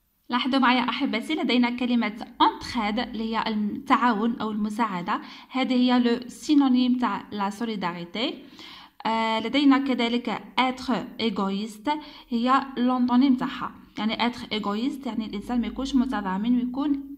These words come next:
أناني. فوالا، هادو هما ال-، المفرد-، المفردات المطلوب منك أنك ت-، تخرجهم لو دوزيام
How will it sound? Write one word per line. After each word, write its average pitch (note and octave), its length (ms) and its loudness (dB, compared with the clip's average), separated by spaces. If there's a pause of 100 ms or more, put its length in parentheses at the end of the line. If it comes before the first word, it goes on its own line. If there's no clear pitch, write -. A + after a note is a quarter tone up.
أناني. G#3+ 540 -2 (320)
فوالا، A#3 460 0
هادو A#3 160 -2
هما B3+ 540 2
ال-، B3 160 2 (540)
المفرد-، A#3+ 560 -4
المفردات A#3 920 -4
المطلوب A#3+ 440 -4
منك B3 280 0
أنك A#3+ 160 -2
ت-، F#3 460 -12
تخرجهم A#3+ 440 -2
لو A3+ 60 0
دوزيام B3 360 -4